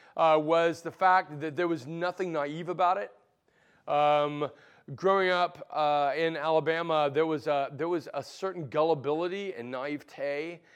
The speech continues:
that went with ch-, being in church. In fact, I remember my friends and I sort of, you know, laughing a bit about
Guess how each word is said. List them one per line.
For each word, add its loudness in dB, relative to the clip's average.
that -2
went -2
with -2
ch-, -20
being -2
in -8
church. -10
In -4
fact, 2
I 4
remember 2
my 0
friends -2
and -2
I 0
sort 4
of, 4
you -4
know, 4
laughing 2
a -4
bit -2
about 2